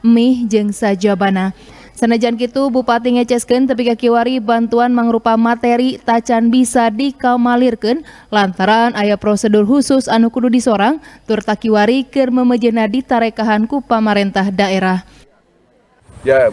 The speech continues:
Speaker 2: jumlah kerugian ini belum terprediksi, tapi masyarakat alhamdulillah bahu-membahu sekarang memperbaiki genting-genting yang terbang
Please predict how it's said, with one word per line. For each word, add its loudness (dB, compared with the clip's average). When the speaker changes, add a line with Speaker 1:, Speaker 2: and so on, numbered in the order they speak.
Speaker 2:
jumlah 0
kerugian -4
ini -2
belum 0
terprediksi, -2
tapi -2
masyarakat 0
alhamdulillah 0
bahu-membahu 0
sekarang -2
memperbaiki -2
genting-genting -2
yang -4
terbang -2